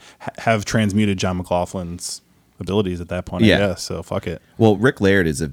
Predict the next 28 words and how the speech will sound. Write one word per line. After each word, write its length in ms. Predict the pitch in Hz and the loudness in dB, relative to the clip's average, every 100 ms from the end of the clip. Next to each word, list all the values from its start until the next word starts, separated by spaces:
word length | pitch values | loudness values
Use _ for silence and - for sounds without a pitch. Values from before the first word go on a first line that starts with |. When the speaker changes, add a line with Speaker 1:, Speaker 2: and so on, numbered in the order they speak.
| - | -6
Speaker 2:
definitely, 540 | 85 85 90 82 82 80 | -2 -2 -2 -4 -2 0
like, 220 | 76 76 | -2 -2
a, 340 | 73 65 73 - _ _ - | -2 -2 -6 -8 _ _ -8
like, 100 | 92 113 | -6 -2
and 220 | 117 104 | 0 2
same 140 | 135 131 | 4 4
with 100 | 110 | 4
Erroneous. 440 | 104 101 82 76 | 4 6 4 2
They're 120 | 98 | 0
both, 300 | 85 104 101 | 4 2 2
like, 180 | 92 71 | 0 0
bass 220 | 87 85 | 0 0
players 440 | - 98 87 85 - | 2 2 4 2 0
who 140 | 90 | 0
are, 100 | 82 | 0
like, 400 | 76 73 67 - _ _ _ _ _ _ _ - - 110 | -2 -4 -10 -18 _ _ _ _ _ _ _ -20 -16 -2
they're 260 | 98 101 | 4 4
really 280 | 98 120 113 | 6 4 4
good, 300 | 85 95 95 | 4 4 4
but 120 | 78 | 0
you, 160 | 78 87 76 | -4 -6 -4
you 80 | 85 | 0
don't 220 | 82 76 | 0 0
know 440 | 82 80 73 71 - _ _ _ _ _ _ | 0 0 0 -2 -6 _ _ _ _ _ _
that 120 | 78 73 | -4 -2
they're 140 | 71 | -2
that 180 | 67 - | -4 -6
good. 300 | 65 53 | -8 -8